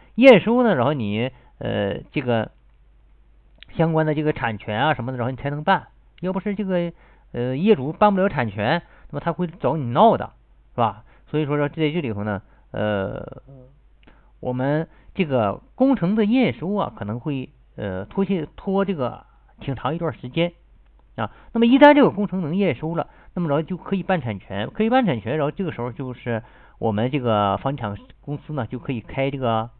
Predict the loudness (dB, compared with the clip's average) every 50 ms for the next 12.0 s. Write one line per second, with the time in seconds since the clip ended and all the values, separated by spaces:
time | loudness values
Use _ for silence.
0 | -20 -20 _ _ -20 _ -20 _ _ _ _ _ _ _ _ _ -20 _ -4 -2
1 | -2 -2 -2 -6 -2 -2 -2 -2 -2 -2 -2 -2 -2 -4 -8 -20 -20 -20 -6 -4
2 | 0 0 0 0 4 4 6 6 6 6 4 2 2 2 2 2 0 0 -4 -6
3 | -8 -8 -10 -10 -10 -6 -8 -4 0 0 -2 -2 -4 -14 -14 -16 -20 -20 -20 -18
4 | -4 0 2 2 2 2 0 0 -2 -2 -2 -2 -2 -4 0 2 2 2 2 0
5 | -2 -2 -2 -4 -4 -4 -4 -4 -6 -8 -20 -20 -10 -10 -8 -6 -2 -4 -4 -4
6 | -4 -4 -2 -2 0 -2 -4 -4 -8 -14 -8 -6 -6 -6 -6 -10 -8 -4 -2 -2
7 | -2 -2 -4 -8 -10 _ _ -20 _ -16 -10 -8 -8 -8 -10 _ -20 -20 -20 -20
8 | -20 -20 -20 -20 _ _ -20 -20 -20 _ _ -20 _ _ _ 10 10 12 12 12
9 | 10 10 8 4 4 2 -8 -20 -20 -20 _ _ -6 -2 0 0 0 2 4 6
10 | 6 6 6 4 4 2 4 4 4 4 2 2 0 0 0 -2 -4 -4 -4 -2
11 | 0 0 -2 -2 -4 -8 -8 -8 -10 -10 -10 -10 -12 -10 -6 -6 -6 -6 -6